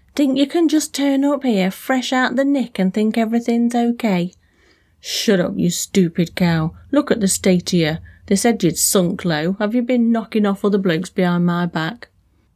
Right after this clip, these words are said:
"What if I have, you useless sod? How else do you think I pay rent?" "Well, you've got enough to buy booze with." "Yeah? You wouldn't know doing time in the nick." "And why was that? Because you were spending everything on booze then?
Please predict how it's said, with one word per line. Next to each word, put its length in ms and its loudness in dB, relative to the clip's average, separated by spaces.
"What 200 0
if 160 -4
I 100 2
have, 240 2
you 120 2
useless 540 0
sod? 380 -2
How 180 0
else 200 0
do 100 -6
you 80 0
think 240 0
I 60 0
pay 260 0
rent?" 400 0
"Well, 120 2
you've 100 2
got 180 0
enough 280 0
to 100 0
buy 260 2
booze 440 0
with." 320 0
"Yeah? 300 0
You 220 0
wouldn't 300 0
know 260 2
doing 340 0
time 320 0
in 140 0
the 100 0
nick." 460 -2
"And 180 0
why 220 0
was 220 0
that? 340 -4
Because 380 0
you 200 0
were 120 0
spending 420 0
everything 400 0
on 180 2
booze 340 0
then? 360 -2